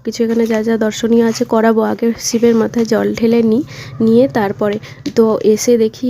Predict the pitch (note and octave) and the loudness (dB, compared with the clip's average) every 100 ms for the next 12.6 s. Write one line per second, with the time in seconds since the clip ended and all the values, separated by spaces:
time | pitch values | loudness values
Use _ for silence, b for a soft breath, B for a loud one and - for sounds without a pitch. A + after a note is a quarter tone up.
0 | A3+ A3 G#3+ G#3 A#3 A#3 - B3 A3+ G3+ | 2 2 0 -2 -2 -6 -6 -2 -2 -2
1 | G#3+ G#3+ A#3+ B3 A#3+ G#3 G#3+ A3+ B3+ A#3 | -2 -2 0 2 2 2 2 2 0 0
2 | G#3 G#3+ A3 A3 G#3+ G#3+ G#3 A#3 B B | -2 -2 -2 -4 -4 -4 -2 -4 B B
3 | B A#3 A#3 A3 - G3+ G3+ G#3 B B | B 0 2 0 0 0 0 -2 B B
4 | - G#3 G#3 A3 A3 A3+ G#3+ G#3 A3 G#3+ | -4 -2 -2 -2 0 0 0 0 0 0
5 | G#3 A3 A3+ A3+ A3 G#3+ G#3+ A#3 G#3+ G#3 | 0 0 0 -2 -2 -4 -2 -2 -2 0
6 | A3 A3 G#3+ G#3+ A#3 C#4 B B - G3+ | 0 -2 -2 -2 -2 -4 B B -10 -8
7 | G3 - A3+ C4+ B B A3+ A#3 A3+ G#3+ | -6 -6 -6 -6 B B 0 2 2 0
8 | G#3 G#3 G#3 G#3 G#3+ A#3 A3+ G#3+ G3+ G#3+ | -4 -4 -2 -4 0 2 2 0 -4 -6
9 | G#3 A3 A3 B3 G#3+ A3 G#3+ B3+ C4 A3+ | -6 -6 -2 0 0 -2 -2 -2 -2 -6
10 | G#3+ A3 G#3 G#3+ A3 - G3+ G#3+ - C#4 | -6 -10 -10 -10 -10 -10 -10 -8 -6 -6
11 | B B B - A3 - - G3+ B B | B B B -4 -4 -4 -4 -4 B B
12 | A3 G#3 G#3 G3 - A3+ | -2 -2 -2 -4 -2 -2